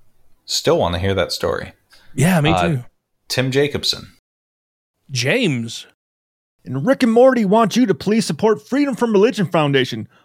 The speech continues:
Speaker 3: Wubba lubba dub dub.
Speaker 2: Woohoo! Thank you all very much. If you, dear listener, would like to become a Patreon patron, you can do so very easily by going to patreon dot com slash godless revolution,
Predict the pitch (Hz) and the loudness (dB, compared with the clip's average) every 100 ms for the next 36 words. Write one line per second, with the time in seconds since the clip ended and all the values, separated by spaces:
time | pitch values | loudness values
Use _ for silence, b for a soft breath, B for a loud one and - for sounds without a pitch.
0 | - 135 139 165 180 208 277 196 175 185 | -4 0 4 4 4 4 2 4 0 -2
1 | _ _ _ _ - 294 - - 339 339 | _ _ _ _ -2 0 0 2 6 8
2 | 311 294 254 220 170 127 107 b b b | 8 6 6 6 6 4 0 b b b
3 | 165 170 185 165 156 160 165 139 139 151 | -2 0 2 4 4 4 2 0 -2 2
4 | 165 151 147 156 180 247 220 131 131 135 | 2 4 2 2 0 -2 0 0 -2 -4
5 | 131 151 135 139 139 151 139 147 147 202 | -4 0 0 0 -2 0 0 -2 -2 -2
6 | 131 135 127 127 131 123 123 131 127 139 | -2 0 2 2 0 0 0 0 2 2
7 | 139 123 123 123 117 - 127 139 127 120 | 2 0 0 0 -2 -4 -2 0 0 0
8 | 117 - 131 151 190 - 117 - 123 120 | -4 -4 -4 -4 -6 -2 -2 0 -2 -2
9 | 117 131 120 127 147 214 | -2 -2 2 2 2 0